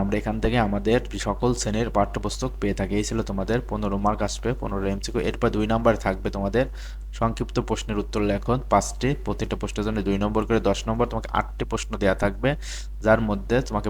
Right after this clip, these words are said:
পাঁচটি প্রশ্নের উত্তর দিতে হবে। তো প্রশ্ন, তোমার গুরুত্বপূর্ণ প্রশ্নগুলো দেখে নাও যে মোবাইল টেলিফোন কিভাবে ব্যক্তিগত যোগাযোগ সহজ করেছে, আহ, কাগজবিহীন অফিসের পরবর্তী ধাপ পর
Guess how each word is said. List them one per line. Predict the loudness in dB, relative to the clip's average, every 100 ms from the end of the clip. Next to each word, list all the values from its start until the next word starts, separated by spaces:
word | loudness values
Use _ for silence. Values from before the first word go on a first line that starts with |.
| 4
পাঁচটি | 4 4 -4
প্রশ্নের | -4 -4 -4
উত্তর | -2 -2 -2 -2
দিতে | -2
হবে। | -2 0 0 0
তো |
প্রশ্ন, | -4 -4 -6 -6 -6
তোমার | 0 -2 0
গুরুত্বপূর্ণ | -4 -4 -6 -4 -2
প্রশ্নগুলো | -4 -2 0 2
দেখে | 2 0 2
নাও | 2 2 -2 -8 -8 -6 0
যে |
মোবাইল | 4 8 10 10 10
টেলিফোন | 6 6 4 2
কিভাবে | 0 4 4 6 4 4
ব্যক্তিগত | 2 2 0 0 2 0
যোগাযোগ | 2 4 2 0 2
সহজ | 2 2
করেছে, | 0 2 2 2 2
আহ, | 0 -8 -10 -10 -10 -10 -2 0 8
কাগজবিহীন | 8 8 4 2 2 4
অফিসের | 4 2 2 0
পরবর্তী | 4 4 4 2 0 0
ধাপ | 4 2 0 -10 -10 -8
পর | 0